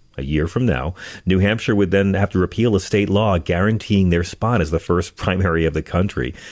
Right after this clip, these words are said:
which the state party leaders have said is not possible. So what's gonna happen? The, the New Hampshire Democrats are saying they're gonna have, still hold a first-in-the-nation primary, unsanctioned by the D N C, and they won't allocate any delegates. It's already getting ugly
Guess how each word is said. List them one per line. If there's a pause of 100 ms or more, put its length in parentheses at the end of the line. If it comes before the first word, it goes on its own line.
(200)
which
the
state
party
leaders
have
said
is
not
possible. (500)
So (600)
what's
gonna
happen? (140)
The,
the
New
Hampshire
Democrats
are
saying
they're
gonna
have,
still
hold
a
first-in-the-nation
primary,
unsanctioned (280)
by
the
D
N
C, (380)
and
they
won't
allocate
any
delegates. (100)
It's
already
getting
ugly